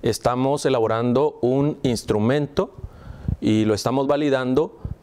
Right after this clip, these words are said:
para poder medir la percepción de los estudiantes, eh, de, que toman el curso de química en secundaria.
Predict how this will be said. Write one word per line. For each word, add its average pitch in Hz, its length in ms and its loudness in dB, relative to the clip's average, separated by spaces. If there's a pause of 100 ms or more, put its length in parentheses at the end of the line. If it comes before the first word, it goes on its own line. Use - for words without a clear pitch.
para 110 220 0
poder 120 260 2
medir 143 320 2
la 135 160 0
percepción 123 460 2
de 147 80 2
los 123 120 0
estudiantes, 117 760 0 (160)
eh, 90 420 2
de, 92 580 2 (320)
que 104 120 0
toman 143 200 0
el 120 120 0
curso 151 240 0
de 151 120 2
química 147 500 0 (340)
en 107 160 0
secundaria. 85 680 0